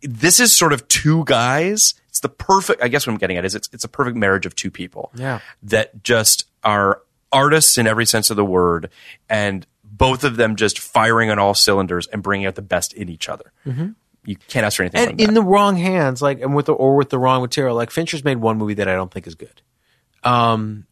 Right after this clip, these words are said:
Speaker 2: and it's Benjamin Button's.
Speaker 1: I like Benjamin Button.
Speaker 2: I don't think it's good. Like, I
Speaker 1: Okay.
Speaker 2: think it's fine, but, like, I don't think that that's what he, I don't think that's the plane he can land. And Sorkin's had some of his shit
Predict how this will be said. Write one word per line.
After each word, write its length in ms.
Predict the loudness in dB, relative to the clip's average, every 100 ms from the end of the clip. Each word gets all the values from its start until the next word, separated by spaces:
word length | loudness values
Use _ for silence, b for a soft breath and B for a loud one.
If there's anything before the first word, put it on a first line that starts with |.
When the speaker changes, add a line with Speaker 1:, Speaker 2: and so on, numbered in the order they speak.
| -6
Speaker 2:
and 100 | -4
it's 80 | -2
Benjamin 340 | -2 -2 -6
Button's. 400 | -8 -12 -12 -14 -14 B B B -10
Speaker 1:
I 60 |
like 140 | -10 -10
Benjamin 260 | -14 -16
Button. 220 | -18 -20 -20 _ -2
Speaker 2:
I 100 | 2
don't 200 | 2 0
think 160 | -2
it's 120 | -4 -8
good. 260 | -12 -12 _ _
Like, 200 | -4 -2
I 60 | -2
Speaker 1:
Okay. 80 | 0
Speaker 2:
think 180 | 0 0
it's 120 | -2
fine, 640 | -2 0 2 2 0 -2 -2
but, 180 | -2 0
like, 400 | 0 0 -4 -12 _ -6
I 80 | 0
don't 200 | 0 0
think 180 | -4 -4
that 100 | -2
that's 240 | -2 -2
what 80 | -8
he, 140 | -8 -4
I 100 | -2
don't 140 | -2
think 120 | -4
that's 200 | -4 -4
the 80 | -6
plane 280 | -8 -8 -8
he 100 | -8
can 160 | -10 -12
land. 360 | -10 -12 -16 _ b b b b
And 140 | -2
Sorkin's 420 | 2 2 0 -2
had 160 | -2 0
some 120 | -2
of 60 | -2
his 80 | -4
shit 360 | 0 0 -2